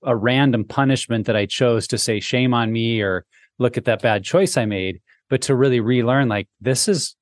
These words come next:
this is a painful thing to myself and to others and to relationships. I don't want to do it again. Now I'm gonna be able to avoid it in the future. So that's where a logical consequence really helps us keep it separate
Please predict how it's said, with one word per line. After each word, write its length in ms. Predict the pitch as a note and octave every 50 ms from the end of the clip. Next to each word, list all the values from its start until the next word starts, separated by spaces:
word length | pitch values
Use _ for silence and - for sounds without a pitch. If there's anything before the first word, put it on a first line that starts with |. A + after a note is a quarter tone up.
| _ _ _ -
this 260 | A#2+ C3+ C#3 - -
is 80 | F#3 D#3
a 60 | A#2
painful 480 | - - C3+ C3+ C3+ C3 A#2 - A#2+ -
thing 380 | - - B2+ B2+ B2 B2 A#2
to 120 | A#2 - A#2
myself 520 | G#2 G2+ F#2+ - - C3+ C3 C3+ B2 -
and 100 | B2 G#2+
to 60 | A2+
others 280 | A#2+ A#2+ B2 B2 A2+ G#2
and 100 | A2+ G2+
to 40 | G2+
relationships. 640 | G2+ G2+ A2 A#2 G2 - B2 G#2+ - A#2+ G#2+ - -
I 100 | - A2
don't 320 | G2+ F#2+ - B2 C3 D3 D#3
want 160 | C#3+ C3 B2
to 60 | A#2 G#2
do 160 | A#2 A#2+ B2+
it 80 | A#2
again. 420 | A#2+ G2+ G2 G#2 G2 F#2+ F#2+ F#2+ - _ _ _ _ _ _ _ _ -
Now 240 | A#2 A#2 A#2+ B2+ C3+
I'm 140 | C3+ C3 A2+
gonna 200 | C3 A#2+ A#2+ G#2
be 300 | G2 G#2+ - - A#2+ A#2
able 140 | G#2+ G#2+
to 60 | G#2 G#2+
avoid 300 | G2+ F2+ G#2 G#2+ G#2+ G2+
it 120 | G#2 G2+
in 80 | A2 G2+
the 80 | F#2+ F2
future. 380 | - - G#2 G2+ - - G2
So 200 | - - - A2
that's 260 | G#2+ B2+ C3+ C3+ - -
where 120 | E3+ D3
a 60 | C3
logical 400 | A#2 A#2+ A#2+ B2 B2 - - A2
consequence 680 | - - A#2+ A#2+ A#2 A2 - - - - A#2 A2 - -
really 380 | A2+ G#2+ B2+ D3 E3+ E3 D3+ B2
helps 300 | A#2 A#2 A2+ - - A2+
us 100 | G2+ -
keep 240 | - - A#2+ G#2 -
it 80 | A2 -
separate 460 | - - A#2+ A2 - A#2 A2 -